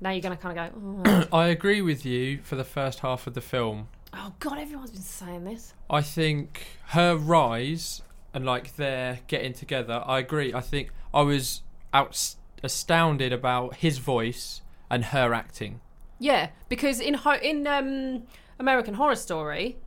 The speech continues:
Speaker 1: how she got, um, an award for her role in American Horror Story, I do not know, 'cause it was basically like watching a very well-dressed piece of wood.
Speaker 2: Okay, yeah, I, I had no pre-,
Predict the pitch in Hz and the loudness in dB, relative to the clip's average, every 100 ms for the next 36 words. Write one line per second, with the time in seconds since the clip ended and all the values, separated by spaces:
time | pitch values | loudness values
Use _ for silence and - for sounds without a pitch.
0 | - - - - 269 277 - 254 247 226 | -14 -14 -16 -4 0 0 -2 -2 0 2
1 | 208 208 202 196 - 202 185 247 170 131 | 2 0 0 -4 -2 -2 -2 -2 -2 -4
2 | 175 - - - - - - - - 190 | -8 -12 -16 -18 -20 -20 -20 -12 -6 0
3 | 214 202 208 196 196 208 185 185 160 220 | 2 4 4 4 2 2 0 0 0 0
4 | - 156 156 180 180 220 175 208 143 - | 0 -2 -2 -2 -2 -2 -2 -2 -2 -4
5 | 180 185 - 214 190 190 180 180 175 165 | -10 -10 2 2 2 -2 -6 -6 -4 -4
6 | 175 160 175 165 175 175 175 170 165 160 | -4 -8 -8 -6 -4 -4 -4 -4 -2 -2
7 | 160 - - 160 160 156 - - - - | -4 -6 -10 -10 -10 -10 -12 -14 -18 -18
8 | - - 135 123 120 123 120 135 131 - | -16 -4 -4 -2 0 0 2 2 0 0
9 | 151 143 131 143 131 131 120 | 2 4 4 0 -2 -4 -6